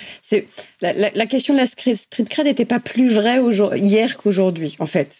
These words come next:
Ça a toujours été des postures. Ça, voilà, ça s'appelle des postures. C'est aussi des postures un peu qui allaient avec une forme de, ah, on peut le dire, de virilisme, hein,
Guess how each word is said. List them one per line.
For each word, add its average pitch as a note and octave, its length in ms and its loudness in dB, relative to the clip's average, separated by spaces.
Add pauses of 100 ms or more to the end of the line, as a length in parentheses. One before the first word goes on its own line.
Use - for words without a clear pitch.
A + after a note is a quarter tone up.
Ça - 180 -6
a D#3 40 0
toujours F#3 340 0
été F3+ 180 0
des D#3+ 120 -2
postures. D3+ 560 -6
Ça, - 180 -18
voilà, C#3 200 -10
ça - 120 -18
s'appelle D#3 300 -8
des D#3 100 0
postures. E3+ 580 -2 (320)
C'est - 160 -2
aussi D#3+ 240 0
des F#3+ 100 2
postures F3+ 560 -2
un D3 100 2
peu F#3 300 0
qui F#3+ 140 -10
allaient E3+ 260 -2
avec D#3 260 -2
une C3+ 100 -8
forme F3+ 340 0
de, D3 160 -2 (760)
ah, - 60 -10 (100)
on F#4+ 40 2
peut D4 160 0
le C#4+ 60 2
dire, C5+ 120 -4 (100)
de C#4 60 2
virilisme, B3 580 0
hein, C5 120 -10